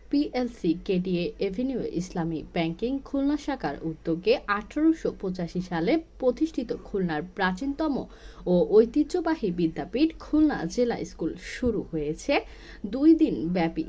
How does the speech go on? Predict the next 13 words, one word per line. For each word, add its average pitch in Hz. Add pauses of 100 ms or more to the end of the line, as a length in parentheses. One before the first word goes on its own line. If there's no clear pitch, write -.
স্কুল 294
ব্যাংকিং 175 (100)
কার্যক্রম। 175 (540)
এ 254
বিদ্যালয়ে 339
আয়োজিত 339 (160)
এ 220
অনুষ্ঠানের 208
মাধ্যমে 185
শিক্ষার্থীদের 302
সঞ্চয় 254
মনোভাব 220 (140)
গড়ে 208